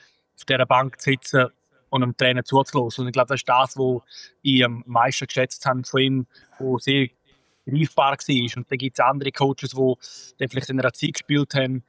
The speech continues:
wo das Hockey halt nochmal ganz anders ist, als was es jetzt ist. Und dementsprechend, die sind fast ein bisschen, äh,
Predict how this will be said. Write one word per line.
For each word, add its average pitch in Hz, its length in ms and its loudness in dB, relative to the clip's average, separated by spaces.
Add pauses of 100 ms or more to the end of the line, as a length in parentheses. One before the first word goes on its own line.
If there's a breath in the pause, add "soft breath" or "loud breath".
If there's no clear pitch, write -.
(260 soft breath)
wo 127 400 0 (380)
das 139 140 -2
Hockey 139 200 -2
halt 127 140 2
nochmal 123 160 0
ganz 139 300 2
anders 139 360 0
ist, - 380 -2 (260)
als 135 220 2
was 123 140 -4
es 123 160 -2
jetzt 143 240 -2
ist. 123 360 -4 (320 soft breath)
Und 131 140 -6
dementsprechend, 135 580 0
die 139 60 2
sind 131 200 -4
fast 143 180 2
ein 143 60 -8
bisschen, 135 500 0
äh, 123 40 -4